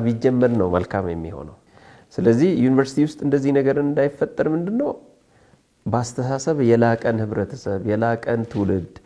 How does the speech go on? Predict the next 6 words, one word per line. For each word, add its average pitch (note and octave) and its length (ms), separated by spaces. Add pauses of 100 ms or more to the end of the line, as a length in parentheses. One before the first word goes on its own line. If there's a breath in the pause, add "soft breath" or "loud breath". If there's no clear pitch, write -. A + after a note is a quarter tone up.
(260 loud breath)
የላቀን A2 540
ወጣት G2+ 600
መፍጠር G2 500
ነው። E2 180 (1000)
ያውን G#2 520 (300)
የ-፣ G#2 220